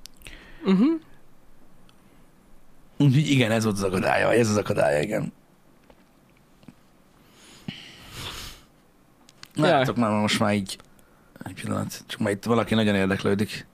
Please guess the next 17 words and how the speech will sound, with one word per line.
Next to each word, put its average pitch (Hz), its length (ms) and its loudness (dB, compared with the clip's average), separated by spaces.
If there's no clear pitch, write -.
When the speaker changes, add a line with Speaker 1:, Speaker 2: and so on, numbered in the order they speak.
Speaker 2:
Ki - 120 -4
akarom 101 220 -2
számolni, 104 520 -2
mi 104 100 -8
van. 104 260 -4
Speaker 1:
Számolt 139 520 2
ki, 131 120 0
Pisti. 135 560 -4
Speaker 2:
Kiszámolom, 127 680 2
bazd 101 300 -2
meg. 95 280 -10
Speaker 1:
Számolt 139 580 2
ki. 143 260 0
Speaker 2:
Ez 156 80 2
mi 180 100 6
az 117 100 2
Isten? 104 380 -2